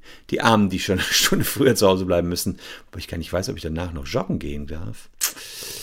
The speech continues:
Ah, egal. Ähm, da steht also, "In der Zeit von einundzwanzig bis fünf Uhr des Folgetages gilt eine Ausgangsbeschränkung, der Aufenthalt außerhalb der Wohnung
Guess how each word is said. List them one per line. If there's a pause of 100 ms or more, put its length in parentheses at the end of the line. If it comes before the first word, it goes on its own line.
(480)
Ah,
egal. (380)
Ähm,
da
steht
also,
"In
der
Zeit
von
einundzwanzig
bis
fünf
Uhr
des
Folgetages
gilt
eine
Ausgangsbeschränkung,
der
Aufenthalt
außerhalb
der
Wohnung